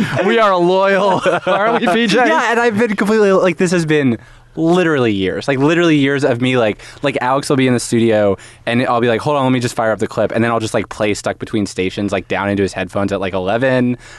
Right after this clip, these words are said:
Speaker 2: Um, I've tricked, like, I've tricked you into consuming their music.
Speaker 1: There are songs that somebody who's not, uh,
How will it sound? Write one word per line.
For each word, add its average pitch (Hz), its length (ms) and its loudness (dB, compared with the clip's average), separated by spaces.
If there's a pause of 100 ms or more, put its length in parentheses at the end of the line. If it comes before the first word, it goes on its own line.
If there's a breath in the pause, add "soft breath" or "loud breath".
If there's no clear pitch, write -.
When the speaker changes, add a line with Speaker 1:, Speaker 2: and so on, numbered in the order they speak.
(180 loud breath)
Speaker 2:
Um, 101 500 -2
I've 101 280 -4
tricked, - 460 -8
like, 160 160 -2
I've 160 140 -2
tricked - 400 -6
you 175 160 2
into 131 160 2
consuming 113 440 -6
their 101 120 -2
music. 98 480 -4
Speaker 1:
There 180 260 0
are 233 200 2
songs 139 480 0
that 127 280 0
somebody 113 340 2
who's 101 200 -2
not, 98 640 -2 (800 soft breath)
uh, 110 300 0